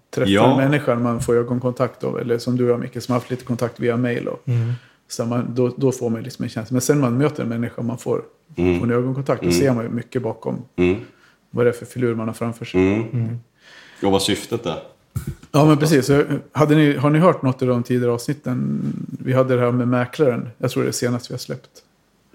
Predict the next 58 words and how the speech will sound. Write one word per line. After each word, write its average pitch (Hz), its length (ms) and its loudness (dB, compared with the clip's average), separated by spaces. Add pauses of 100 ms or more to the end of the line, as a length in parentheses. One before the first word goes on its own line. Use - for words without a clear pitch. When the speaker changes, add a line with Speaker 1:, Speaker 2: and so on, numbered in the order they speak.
(360)
Speaker 3:
Ja. 127 360 0 (120)
Speaker 1:
Mm, 131 280 2
där 139 140 4
vi 127 120 2
pratade 131 380 4
om 143 60 4
just 135 220 0
de 131 100 2
här 127 60 2
som - 20 0
jag 131 100 6
kom- 127 320 4
Speaker 3:
Västeråsmäklaren. 120 500 0 (140)
Speaker 1:
Ja, 147 180 4
precis. 147 400 -2
Speaker 3:
Mm. 117 200 -2 (680)
Speaker 1:
Eh, 117 260 0
för 135 140 0
nu, 139 300 4
nu 135 140 4
vi 135 140 4
hejar 123 240 6
också 120 200 -2
så 123 100 -4
här, 117 80 -4
corona, 120 440 -2
hej, 120 220 -2
hej. 113 160 0
Speaker 2:
Mm. 113 380 4
Speaker 1:
Eh, 120 140 0 (480)
och 131 100 0
jag 135 100 6
var 135 120 4
idag 131 280 4
faktiskt, 123 240 -6
var 127 80 6
det 123 60 2
någon 127 140 2
som 123 260 -6 (580)
ville 131 260 2
skaka 131 300 0
hand 135 260 2
eller 120 160 2
ville 117 180 0
inte, 117 340 -4
så 120 120 -12
han 113 200 -6
Speaker 2:
Mm. 92 180 4
Speaker 1:
frågade. 123 200 0 (100)
Speaker 2:
Mm. 90 220 2 (280)
Speaker 1:
Eh, 110 80 -4
och 123 160 -4
då 131 140 -2 (420)
tänkte 127 260 -2
jag 120 120 -8
på 127 80 0
det, 123 120 4
hur, 120 400 0